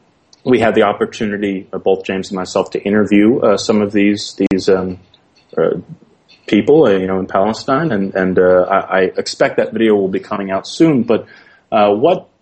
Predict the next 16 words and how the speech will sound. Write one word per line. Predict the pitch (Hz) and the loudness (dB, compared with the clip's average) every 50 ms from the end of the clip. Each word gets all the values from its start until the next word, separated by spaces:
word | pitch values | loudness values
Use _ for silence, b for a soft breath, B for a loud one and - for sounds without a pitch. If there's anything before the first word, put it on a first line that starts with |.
| _ _ - | _ _ -6
what | 120 165 208 | -2 0 0
I | 226 | 0
think | 208 220 202 185 185 | 0 0 -4 0 0
we | 175 143 | 0 0
can | - 135 123 | 0 -4 -6
expect | 113 - - - - 131 135 135 - - | -6 -8 -10 -8 -4 -4 -4 -4 -6 -12
from | - 127 110 101 | -10 -8 -8 -6
this | 95 92 90 90 90 - - - _ - | -4 -2 -4 -4 -4 -8 -18 -16 _ -6
is | 101 98 95 95 92 90 - | -2 0 0 0 -2 -2 -2
in | 110 107 110 | -2 0 0
the | 113 | -2
coming | 113 - - 165 170 160 143 120 | -4 -2 -2 0 2 2 4 2
months, | 110 107 107 110 107 - - - - _ _ _ - | 2 2 2 0 -2 -6 -14 -18 -20 _ _ _ -2
I | 95 98 | -2 0
believe | 104 110 123 147 185 196 180 143 - - | 2 2 2 4 4 2 2 0 0 0
the, | 127 113 110 110 - | 2 2 2 0 -4